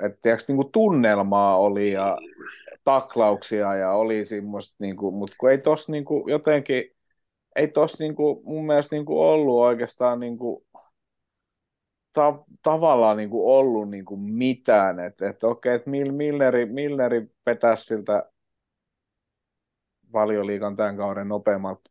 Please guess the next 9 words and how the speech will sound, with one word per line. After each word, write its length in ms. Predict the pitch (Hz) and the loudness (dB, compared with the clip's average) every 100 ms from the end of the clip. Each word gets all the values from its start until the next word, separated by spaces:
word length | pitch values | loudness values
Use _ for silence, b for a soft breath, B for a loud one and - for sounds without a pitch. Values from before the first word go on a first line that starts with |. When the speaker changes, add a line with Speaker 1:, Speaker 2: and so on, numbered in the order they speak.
| _ | _
Speaker 1:
Ukrainan 500 | 113 110 107 98 95 | -6 -4 -4 -4 -4
raketilta 560 | 98 92 95 - 95 - | -6 -2 -2 -2 -4 2
jalat 360 | 110 107 95 101 | 4 4 4 2
alta, 320 | 98 95 92 | 2 0 -4
mut 160 | 92 | -8
se 120 | - 110 | -6 -4
nyt 240 | 104 - | -4 -2
oli 140 | 104 | 0
ihan 240 | 101 98 | 0 -2